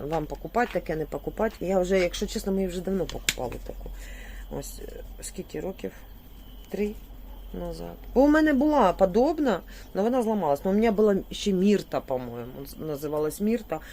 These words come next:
Тож з такими же функціями я беру таку, бо я знаю, що воно, м, мені пригождається, бо в-, і соковижималка це обов'язково повинна бути. Оця, е,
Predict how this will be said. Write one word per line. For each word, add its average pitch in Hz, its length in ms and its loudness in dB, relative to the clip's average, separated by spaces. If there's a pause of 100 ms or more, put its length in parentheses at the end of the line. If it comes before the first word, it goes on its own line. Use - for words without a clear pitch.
(220)
Тож 269 220 4
з - 40 -10
такими 190 420 -2
же 175 140 -2
функціями 226 580 0
я 202 120 0
беру 185 220 0
таку, 190 280 -4
бо 175 120 0
я 170 120 4
знаю, 190 300 -2
що 170 160 -6
воно, 175 260 -2 (440)
м, 147 340 -4 (180)
мені 180 200 -2
пригождається, 170 800 -4
бо 131 380 -2
в-, 113 180 -6 (340)
і 123 160 -8 (200)
соковижималка 170 800 -2
це 160 180 -4
обов'язково 156 720 -4
повинна 240 400 0
бути. 233 260 -6 (440)
Оця, 185 260 2
е, 160 560 2